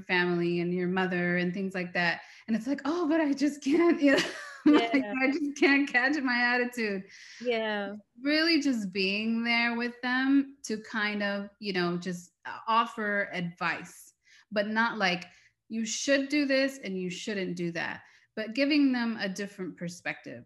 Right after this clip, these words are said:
Speaker 1: on how to tr-, maybe
Speaker 2: Mm-hmm.
Speaker 1: try to deal with whatever situation they're dealing with at the time.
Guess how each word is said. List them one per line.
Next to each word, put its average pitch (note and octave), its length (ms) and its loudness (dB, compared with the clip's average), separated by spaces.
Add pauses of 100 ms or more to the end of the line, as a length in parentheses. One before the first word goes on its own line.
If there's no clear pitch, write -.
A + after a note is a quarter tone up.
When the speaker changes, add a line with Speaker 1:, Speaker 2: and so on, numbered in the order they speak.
Speaker 1:
on F#3+ 120 -6
how G#3 180 -6
to G#3+ 100 -8
tr-, - 220 -16
maybe G#3+ 580 -6 (120)
Speaker 2:
Mm-hmm. A3 40 -10
Speaker 1:
try F3+ 300 2 (140)
to F#3 80 -6
deal F3 300 -4
with E3 300 -8
whatever E3+ 320 -8
situation E3+ 560 -10
they're D#3+ 160 -6
dealing D#3+ 320 -8
with D#3+ 160 -6 (480)
at F3+ 140 -8
the G#3+ 80 -6
time. A3 440 0